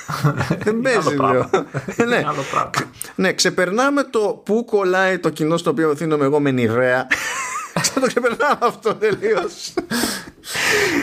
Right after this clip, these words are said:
Speaker 1: Είναι ένα αστείο από μόνο του. Έτσι και, ναι, συ-, είναι, δεν παίζει. Αυτ-, δεν, υπάρχει πρόβλημα. <laughs> Κάτι δεν έχετε καταλάβει στην όλη φάση.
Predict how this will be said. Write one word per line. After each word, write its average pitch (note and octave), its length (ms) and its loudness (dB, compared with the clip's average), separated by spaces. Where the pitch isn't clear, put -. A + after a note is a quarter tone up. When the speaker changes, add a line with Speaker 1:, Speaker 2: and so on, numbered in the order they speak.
Speaker 1:
Είναι B3 160 2
ένα A3+ 240 2
αστείο G3+ 300 0
από F3+ 120 -2
μόνο F#3+ 360 0
του. D#4+ 140 0
Έτσι E3+ 260 -4
και, F3 180 0
ναι, A3 280 2
συ-, E3+ 360 0
είναι, G3+ 480 0
δεν A3+ 560 0
παίζει. A2 760 0
Αυτ-, - 320 -4
δεν, F#3+ 440 2
υπάρχει F3+ 320 -2
πρόβλημα. D#3+ 580 0
<laughs> - 680 -6
Κάτι G3 320 0
δεν A3 180 0
έχετε G3+ 260 0
καταλάβει F3+ 920 0
στην D#3+ 200 -2
όλη D#3+ 100 2
φάση. - 580 -4